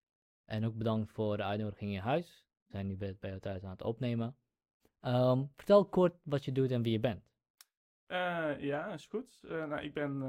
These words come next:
Speaker 2: eh, ben Lex Thijssen. Ik ben, eh, een, eh, promovendus slash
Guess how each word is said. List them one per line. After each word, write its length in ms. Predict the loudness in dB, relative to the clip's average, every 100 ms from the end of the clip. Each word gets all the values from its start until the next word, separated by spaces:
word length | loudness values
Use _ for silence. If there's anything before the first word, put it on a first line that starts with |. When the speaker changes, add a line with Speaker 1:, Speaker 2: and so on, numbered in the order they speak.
| -4
Speaker 2:
eh, 60 | -4
ben 380 | -4 -4 -4
Lex 240 | -6 -10 -10
Thijssen. 580 | -8 -8 -8 -10 -12 -14
Ik 160 | -20 -8
ben, 400 | -6 -4 -6 -8 -12 -10
eh, 100 | -10 _ _ _ _ _
een, 280 | -12 -10 -8
eh, 200 | -10 -14 -20 _ _ _
promovendus 680 | -4 -4 0 0 0 -4 -6
slash 340 | -12 -12 -12